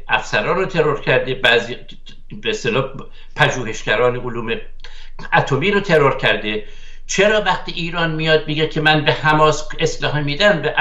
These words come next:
به حزب الله اسلحه می‌دم، شما رو نابود بکنن،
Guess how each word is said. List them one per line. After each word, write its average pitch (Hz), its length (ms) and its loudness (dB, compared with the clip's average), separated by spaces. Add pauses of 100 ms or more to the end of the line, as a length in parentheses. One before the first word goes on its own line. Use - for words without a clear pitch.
(160)
به 147 300 0
حزب 151 260 4
الله 143 280 4
اسلحه 143 280 2
می‌دم، 139 240 2
شما 151 280 2
رو 143 100 2
نابود 135 460 4
بکنن، 156 460 2